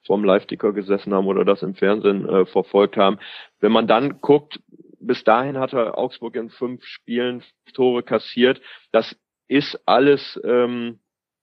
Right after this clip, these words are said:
ja, noch, noch in einem grünen Bereich und von daher glaube ich schon, dass Augsburg in dieser Saison etwas größere Probleme haben wird.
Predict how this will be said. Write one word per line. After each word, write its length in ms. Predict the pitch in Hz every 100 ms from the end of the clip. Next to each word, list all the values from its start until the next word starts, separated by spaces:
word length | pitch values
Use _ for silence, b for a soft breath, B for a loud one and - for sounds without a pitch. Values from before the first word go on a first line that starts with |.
| _ _
ja, 380 | 107 110 110 - b _
noch, 320 | 117 123 -
noch 160 | 117 120
in 160 | 127
einem 120 | 123 123
grünen 280 | 117 120
Bereich 520 | 107 92 101 123 - 95
und 220 | 98 -
von 220 | 117 110
daher 500 | 104 113 120 110 104 B B _
glaube 180 | 110 113
ich 80 | -
schon, 220 | 131 147
dass 160 | 127
Augsburg 420 | - 127 - 131 120
in 120 | 117
dieser 320 | 123 123 120
Saison 260 | 110 113 107
etwas 320 | 104 113 -
größere 300 | 113 120 117
Probleme 460 | 107 101 107 135
haben 360 | 127 120 120 107
wird. 260 | 117 113